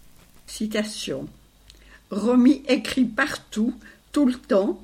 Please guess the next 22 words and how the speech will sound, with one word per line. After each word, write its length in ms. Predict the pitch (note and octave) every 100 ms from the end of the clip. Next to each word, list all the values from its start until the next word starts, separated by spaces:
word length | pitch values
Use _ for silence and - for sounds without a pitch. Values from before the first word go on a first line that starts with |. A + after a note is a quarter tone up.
| -
à 100 | B3
tout 200 | - F4
le 100 | D4+
monde. 460 | B3 F3 E3 D#3+ - - - - - _ _
Sur 260 | - E4+ D4+
des 160 | B3
bouts 200 | G#3+ C4
d'enveloppe, 680 | B3+ G#3+ E3+ B3+ G3 A#3+ - - -
des 240 | G#3+ C4+
menus 380 | C4 A#3+ B3+ A#3
de 100 | A3
restaurant, 840 | B3+ G#3+ - A#3 G3 G#3 F#3 A#3 - - - -
des 180 | G3 B3+
mouchoirs 460 | C#4+ A#3+ - C4+
en 80 | B3+
papier, 640 | G#3+ A3+ - - F3+ F#3 - - - -
des 220 | E3+ A#3 A#3+
pages 500 | - C4 C#4 - -
arrachées 800 | A#3 C4+ B3 C4 - A3 A#3+ G#3+
à 100 | -
des 160 | C#4 A3
magazines. 920 | B3 G3+ G#3+ F#3+ - D#4+ B3+ D#3 D#3+